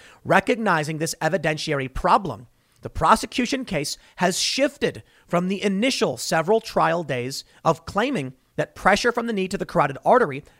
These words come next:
cut off blood flow to the brain, causing loss of oxygen and an inability to breathe, a claim rejected by the prosecution's own medical experts, to a broader claim that Floyd being restrained while handcuffed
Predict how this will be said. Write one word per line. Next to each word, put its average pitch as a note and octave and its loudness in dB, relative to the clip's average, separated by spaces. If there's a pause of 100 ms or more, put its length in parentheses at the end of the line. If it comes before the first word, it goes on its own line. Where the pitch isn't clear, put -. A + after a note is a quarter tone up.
cut D3 -2
off D#3 2
blood F#3 2
flow E3 0
to D#3+ -4
the D#3+ -2
brain, E3 -2 (320)
causing D#3+ 2
loss B2+ 0
of C3 -2
oxygen G#3 2 (280)
and B3 2
an A3+ 2
inability F#3 0
to D#3+ -2
breathe, E3+ -2 (340)
a F3 2
claim G3 0
rejected D3+ 0
by C#3+ 0
the C3+ -8
prosecution's F3+ -2 (180)
own A#3 6
medical F#3 -2
experts, - -2 (640)
to F#3 4
a F3+ 6
broader E3 4
claim F#3 -4 (560)
that D3+ -2
Floyd F3 8
being E3 -2
restrained G3+ 0
while G#3 2
handcuffed F#3+ -2